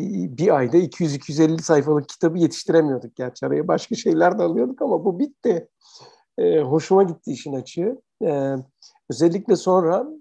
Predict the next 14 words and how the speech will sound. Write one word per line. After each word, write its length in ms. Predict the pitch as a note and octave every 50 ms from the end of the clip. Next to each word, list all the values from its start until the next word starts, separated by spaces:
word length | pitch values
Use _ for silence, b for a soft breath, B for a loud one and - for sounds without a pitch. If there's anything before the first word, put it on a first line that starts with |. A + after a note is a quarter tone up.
| _ _
hem 220 | - E3+ F3 F3+
son 360 | D#3+ - - F#3 G3 G3 F#3+ D3+
bölümü 480 | D#3 D#3 C3+ C3+ C3 D#3+ F#3+ A#3 A#3 _
çok 200 | - - E3+ -
kısa 200 | - - - D#3+
tuttuklarını 960 | - - _ - G3 - _ _ _ _ _ _ _ - - D3+ - C3 B2
düşündüm. 360 | A#3 - - - C3 C3+ E3+ - _ b b b b b -
Keşke 480 | - A3 - - F3 D#3+ D#3 D#3+ - -
o 80 | E3 D#3+
on 200 | - F3 D#3+ D3+
yedinci 440 | D#3 D3+ C#3 C#3 C#3 C3 C#3 B2+
bölüm 260 | C3 C#3 C3+ E3+ F3+ F3+
biraz 280 | E3 D#3+ D3+ C#3+ B2+ B2
daha, 260 | C3+ A#2 C3+ C#3+